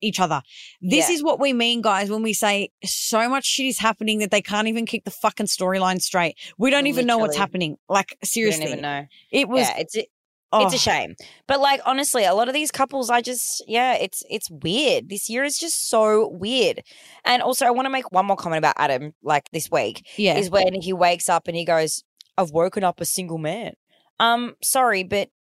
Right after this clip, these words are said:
Speaker 2: you guys technically haven't even broken up. She just wanted some space.
Speaker 1: Oh, he's sick. He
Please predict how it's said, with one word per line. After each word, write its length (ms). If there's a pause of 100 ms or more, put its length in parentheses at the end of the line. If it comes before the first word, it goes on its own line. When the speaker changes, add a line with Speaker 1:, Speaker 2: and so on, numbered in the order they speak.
(120)
Speaker 2:
you 120
guys 460 (160)
technically 460
haven't 280
even 160
broken 300
up. 180
She 140
just 220
wanted 280
some 140
space. 580 (280)
Speaker 1:
Oh, 120
he's 400
sick. 480 (340)
He 400